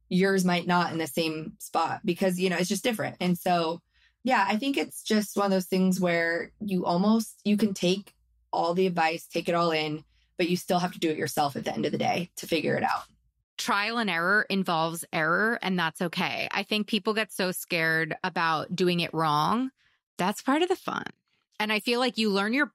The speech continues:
Speaker 2: best lessons when you kill plants, because the pain of the kill hurts. It kind of forces you to,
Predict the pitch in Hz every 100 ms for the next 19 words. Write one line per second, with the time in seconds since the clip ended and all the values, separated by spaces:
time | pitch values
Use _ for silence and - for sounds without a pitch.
0 | _ 185 180 - - 160 165 - 190 185
1 | 165 160 - 156 156 - 135 - - -
2 | _ _ _ - - 208 190 185 - -
3 | 170 170 175 175 196 - 208 208 220 226
4 | _ _ _ _ _ _ - - - 208
5 | 226 - - - 190 - 208 - - 185
6 | 185 - 165 165 160 156 - 170 160